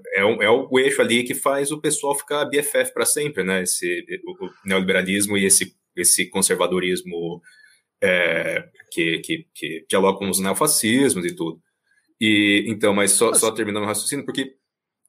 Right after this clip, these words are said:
Speaker 1: o, o, o, o ponto que eu tô tentando chegar é que um cara que é capaz de botar um, o governo na parede, o capital organizado em torno de um governo autoritário militar na parede, organizar um, um partido novo, ele é de fato radical,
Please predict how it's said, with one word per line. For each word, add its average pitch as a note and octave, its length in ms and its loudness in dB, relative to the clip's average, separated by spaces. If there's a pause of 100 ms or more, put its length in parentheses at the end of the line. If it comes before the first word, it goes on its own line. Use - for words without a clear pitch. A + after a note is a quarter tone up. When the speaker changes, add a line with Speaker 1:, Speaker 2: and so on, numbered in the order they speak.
Speaker 1:
o, A#2+ 60 0
o, A2 400 0
o, G#2+ 220 -8
o - 20 -10
ponto C#3+ 340 -2
que - 80 -6
eu G#2+ 60 0
tô A2 100 0
tentando A2 320 -2
chegar G#2 340 2
é A2+ 40 0
que A#2 100 -2
um A2 80 -2
cara D#3+ 220 2
que D3+ 100 0
é - 20 -2
capaz F#2+ 360 0
de F2+ 40 -6
botar F#2 280 0
um, E3 180 -2 (180)
o A#2 80 -10
governo G2 420 0
na F#2 60 0
parede, F#2 380 -2
o F2 60 -10
capital C3+ 560 0
organizado F#2 640 -2
em F2+ 100 -14
torno F#2 300 -2
de F2+ 120 -12
um F2+ 120 -16
governo F2+ 300 -4
autoritário F2+ 540 -4
militar F#2 380 -4
na F2 100 -8
parede, E2+ 460 -4
organizar G#2 560 -4
um, D3+ 100 -4 (380)
um A2+ 140 -8
partido G#2 480 -2
novo, F#2+ 520 2 (480)
ele C3+ 160 4
é E3+ 80 2
de - 120 -2
fato - 280 -2
radical, E2+ 520 -6